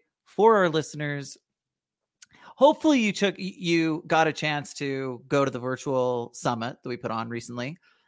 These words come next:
But if you did not, we are going to play our talk from that. We called it The Accelerated Path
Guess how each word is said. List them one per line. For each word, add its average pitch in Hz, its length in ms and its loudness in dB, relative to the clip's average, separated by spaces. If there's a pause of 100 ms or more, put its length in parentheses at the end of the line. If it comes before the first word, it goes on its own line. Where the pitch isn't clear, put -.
(120)
But 156 140 4
if 240 140 8
you 262 100 2
did 226 180 0
not, 160 520 4 (280)
we 170 220 2
are 185 100 4
going 180 440 2
to 156 520 -4
play 170 580 2 (680)
our 208 240 8
talk 151 320 4
from 139 140 -8
that. 139 220 0
We 147 120 -6
called 156 320 2
it 151 320 -4 (420)
The 147 220 -6
Accelerated 165 760 2
Path 135 380 4